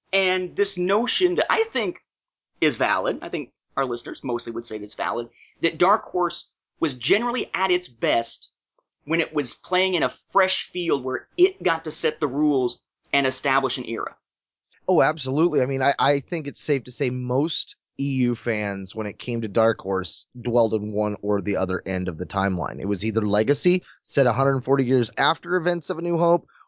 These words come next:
Speaker 2: or it was kotor and stuff like that, set way early, or even Tales of the Jedi, that earlier stuff. But I, I think that so many people are able to appreciate the fact that you're building something new, and it's not going to conflict with what's there. I mean,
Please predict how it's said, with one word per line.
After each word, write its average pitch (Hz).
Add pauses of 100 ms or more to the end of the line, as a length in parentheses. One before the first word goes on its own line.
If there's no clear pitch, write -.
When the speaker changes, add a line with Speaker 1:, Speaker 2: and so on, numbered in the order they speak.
Speaker 2:
or 147
it 139
was 139
kotor 156
and 139
stuff 139
like 135
that, 135
set -
way 131
early, 127
or 151
even 131
Tales 135
of 120
the 120
Jedi, 135
that 113
earlier 131
stuff. 98 (600)
But 220 (320)
I, 170
I 180
think 226
that 170
so 208
many 214
people 175 (120)
are 170
able 180
to 175
appreciate 180
the 131
fact 147
that 127
you're 139
building 135
something 117
new, 143 (260)
and 165
it's 151
not 160
going 160
to 139
conflict 147
with 120
what's 117
there. 117
I 135
mean, 151